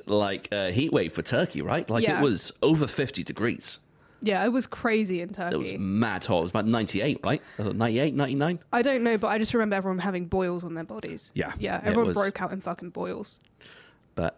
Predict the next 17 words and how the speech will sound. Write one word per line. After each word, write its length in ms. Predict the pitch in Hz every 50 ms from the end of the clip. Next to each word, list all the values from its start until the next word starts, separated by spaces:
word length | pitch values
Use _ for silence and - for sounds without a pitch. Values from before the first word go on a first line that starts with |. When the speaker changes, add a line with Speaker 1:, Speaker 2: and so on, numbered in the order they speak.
| _ _
Speaker 1:
and 100 | 113 120
I 80 | 117 127
feel 160 | - - 160
like 160 | 151 139 -
ever 140 | 143 143 143
since 220 | - 131 113 -
then, 200 | - 127 131 110
I'm 100 | 82 87
kinda, 220 | 87 - 107 101 98
like, 220 | 92 92 90 - -
a 80 | 85
bit 220 | 80 113 98 - -
prepared. 360 | 101 - - 110 123 139 - -
But 100 | 127 -
to 80 | - 127
be 120 | 143 151
honest, 340 | 147 120 95 87 - -